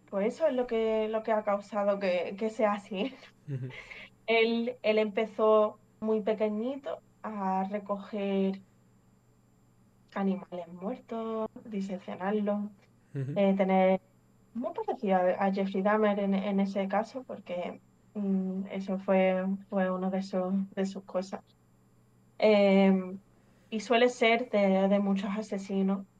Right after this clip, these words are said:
Speaker 1: que llevan muchos años haciendo lo mismo y
Speaker 2: Ujú.
Speaker 1: pensándolo.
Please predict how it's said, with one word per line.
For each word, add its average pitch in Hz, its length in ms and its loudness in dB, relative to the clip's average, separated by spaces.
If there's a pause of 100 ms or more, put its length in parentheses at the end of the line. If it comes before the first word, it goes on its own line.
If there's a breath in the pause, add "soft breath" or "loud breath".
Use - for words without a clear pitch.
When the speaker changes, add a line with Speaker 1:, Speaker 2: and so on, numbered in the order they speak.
Speaker 1:
que 180 180 -6
llevan 180 260 -4
muchos 175 320 -10
años - 180 -20 (420)
haciendo 185 400 -14
lo 185 160 -14
mismo 190 520 -16
y 165 140 -6
Speaker 2:
Ujú. - 0 -
Speaker 1:
pensándolo. 165 600 -8